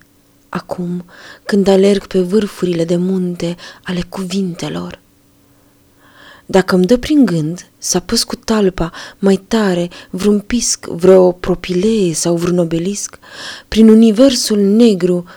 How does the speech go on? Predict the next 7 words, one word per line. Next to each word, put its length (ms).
spre 380
fiecare 640
soare, 580
flacără 600
mă 160
isc, 480
rătăcitoare. 1000